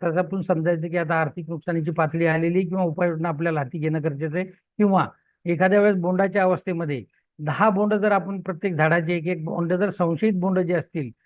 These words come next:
जे वेडवेडा-, वेडेवाकडे असतील, लहान असतील, थोडीचे त्याच्यावर डाग पडलेले असतील, असे संशयित जे बोंड असतील हे आपण घेऊन तिच्यामध्ये दहा बोंडापैकी जर एक बोंड आपल्याला तिच्यामध्ये दिसलं, तर आपण समजायचं की आता आर्थिक नुकसानीची पातळी आलेली आहे.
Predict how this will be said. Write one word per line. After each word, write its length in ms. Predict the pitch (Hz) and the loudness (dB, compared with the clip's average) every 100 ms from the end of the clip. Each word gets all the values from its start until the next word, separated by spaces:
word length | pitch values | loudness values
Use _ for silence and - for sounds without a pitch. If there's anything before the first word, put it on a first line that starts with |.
| _ _ | _ _
जे 100 | 165 | -4
वेडवेडा-, 800 | 175 175 180 175 180 180 175 - | 0 0 0 0 2 2 0 -4
वेडेवाकडे 500 | 160 170 180 170 180 | -4 -2 -2 -4 -4
असतील, 340 | 170 - 180 170 | -4 -4 -6 -2
लहान 280 | 165 165 175 | 2 2 0
असतील, 380 | - - 170 160 - _ _ - | -6 -6 -8 -8 -16 _ _ 0
थोडीचे 600 | 160 160 175 170 170 156 160 | 0 2 2 2 2 0 -4
त्याच्यावर 260 | 170 175 | 0 2
डाग 220 | 165 175 190 202 | 2 2 0 -2
पडलेले 320 | 170 170 165 | -4 -2 -2
असतील, 360 | 151 - 160 156 _ - | -4 -6 -8 -10 _ -8
असे 420 | 160 156 208 220 214 _ _ _ | -4 0 2 0 -4 _ _ _
संशयित 380 | 170 170 160 226 | 0 0 2 0
जे 160 | 190 196 | 0 0
बोंड 300 | 175 180 175 | 2 2 2
असतील 320 | 170 - 180 | 0 -2 -4
हे 160 | 151 196 | -2 0
आपण 320 | 185 180 175 | 0 -2 -4
घेऊन 280 | 151 185 160 | -2 -2 -4
तिच्यामध्ये 580 | 160 175 175 170 185 185 _ - | -4 -4 -2 -2 -2 -4 _ -4
दहा 260 | 147 175 | 0 2
बोंडापैकी 580 | 196 202 202 180 190 190 | 2 2 2 2 -2 -2
जर 160 | 185 170 | -4 -2
एक 320 | 165 214 190 | 2 2 2
बोंड 180 | 208 196 | 0 0
आपल्याला 300 | 160 185 180 | 0 0 -2
तिच्यामध्ये 580 | 160 180 175 170 175 180 - _ 165 | -4 -4 -4 -2 -2 -4 -10 _ -4
दिसलं, 380 | 185 208 165 107 - _ _ _ _ | -2 0 0 0 -10 _ _ _ _
तर 100 | 202 | 2
आपण 320 | 190 170 190 185 | 2 2 -2 -4
समजायचं 480 | 170 156 170 160 | -2 0 0 -2
की 100 | 170 | -4
आता 180 | 175 160 | -4 0
आर्थिक 380 | 165 147 190 165 | 0 0 -4 -6
नुकसानीची 500 | 156 - 165 156 165 | -6 -2 -2 0 -2
पातळी 380 | 160 143 160 156 | -2 -2 0 0
आलेली 340 | 147 147 143 | 0 -2 -4
आहे. 100 | 131 | -8